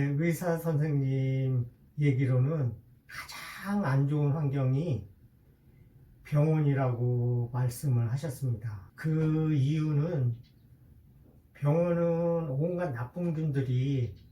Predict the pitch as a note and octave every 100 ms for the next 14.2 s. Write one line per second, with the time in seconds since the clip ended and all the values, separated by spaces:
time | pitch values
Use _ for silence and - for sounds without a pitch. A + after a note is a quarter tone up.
0 | - - - - - - - - - -
1 | - - - - - - - - G3+ E3
2 | D3+ D3+ C#3+ C3+ B2 B2 C3 C3 D3 B2
3 | - - - - - - - - - -
4 | - - - - - - - - - -
5 | - C#3 D3 F#3+ G3+ F3+ F3+ E3 D#3 D3
6 | D#3 - - - - E3+ - D3 D3+ D3
7 | - C#3 D3+ C3+ F#3 F#3 F3+ D3 C3 B2+
8 | - C3 B2 C3+ A#2+ - C3 B2 C3+ A2+
9 | - - - - C3 D#3 F3+ E3 E3+ D#3+
10 | D3 D3+ C3+ C3+ C#3+ B2+ - - - -
11 | - - - D3+ C#3+ - F3 D#3+ D3+ C3+
12 | C3 C3 C3+ - - - - - - G#3+
13 | G3 F3 C#3+ D3 C3+ C3+ B2 A#2+ A#2+ C#3
14 | C#3+ B2